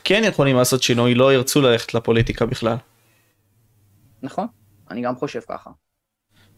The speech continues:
Speaker 1: אני מאמין אישית שהמשחק פה יותר מדי מלוכלך, בלי להרחיב על זה יותר מדי.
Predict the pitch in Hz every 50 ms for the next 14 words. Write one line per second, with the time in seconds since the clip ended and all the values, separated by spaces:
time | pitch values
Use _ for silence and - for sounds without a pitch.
0 | _ _ - - 127 127 143 147 147 143 143 147 143 135 - - 143 135 - 151
1 | 131 123 117 117 117 113 113 113 113 113 - - 143 139 - - 123 120 117 -
2 | 135 135 135 131 127 123 120 120 117 117 110 - - - - 117 107 110 - -
3 | - - 131 120 117 113 113 110 110 110 113 - 117 110 110 110 113 110 110 113
4 | - 120 113 113 120 -